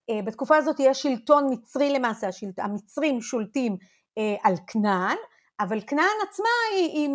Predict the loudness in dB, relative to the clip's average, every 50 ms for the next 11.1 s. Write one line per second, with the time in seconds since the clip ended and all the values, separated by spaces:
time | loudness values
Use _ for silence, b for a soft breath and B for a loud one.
0 | -2 -2 -2 -2 -2 -4 -2 0 0 2 2 2 2 4 4 2 2 0 -2 -4
1 | -4 -4 -4 -2 0 -2 -2 0 2 2 2 2 2 0 2 2 0 2 0 -2
2 | -2 -2 -2 -2 -2 0 0 2 2 2 0 B B B B B 2 2 2 4
3 | 6 4 4 4 2 0 0 0 2 0 -2 -2 -2 2 6 8 8 8 8 6
4 | 4 0 0 0 -2 -6 -8 -8 -6 -6 -8 -8 _ -2 0 0 0 -2 -6 -8
5 | -8 -6 -4 -4 -4 -4 -6 -6 -4 -2 -2 0 0 -2 -2 -2 -4 -10 -8 -8
6 | -8 -6 -4 -2 -2 -2 -4 -4 -6 -6 -6 -6 -6 -6 -4 -4 -4 -4 -4 -4
7 | -4 -4 -6 -6 -8 -6 -4 -4 -4 -6 b b b b b 2 2 2 2 -4
8 | -2 2 2 4 4 4 6 6 6 6 4 2 -2 -2 0 0 0 -2 -4 -6
9 | -6 -6 -6 -6 -2 4 6 6 8 8 6 4 0 -6 b b b b b _
10 | -2 0 2 2 4 4 4 6 6 6 4 4 4 6 6 6 6 6 4 2
11 | -4